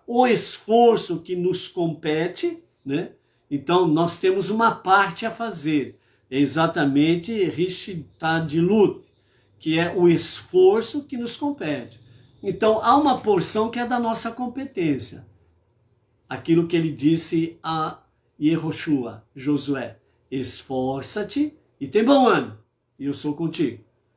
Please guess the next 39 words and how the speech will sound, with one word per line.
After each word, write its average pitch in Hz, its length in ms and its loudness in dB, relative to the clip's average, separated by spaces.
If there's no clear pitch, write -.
certo? 151 440 -2
Então, 196 380 2
esse 254 340 0
esforço 196 800 2
que - 140 -14
é 143 100 -4
da 143 160 -4
nossa 131 640 -10
alçada 147 760 -6
é 147 180 2
aquela 175 360 2
questão, 175 640 -2
é 143 100 -4
não 147 200 4
ficar 147 320 -2
de 143 100 0
braço 143 400 -2
cruzado, 165 640 0
não 147 240 -2
ser 147 300 -2
preguiçoso, 151 800 0
certo? 165 460 -4
E 170 160 4
também 202 300 4
não 247 220 0
ser 226 640 2
um 175 200 2
hipócrita, 160 800 2
né? 165 280 -2
Que 170 120 -12
é 151 40 -4
aquele 170 240 -2
negócio, 151 540 0
querer 160 340 2
ser 175 280 2
o 190 60 2
que 233 120 -8
não 247 180 -2
é. 120 220 -2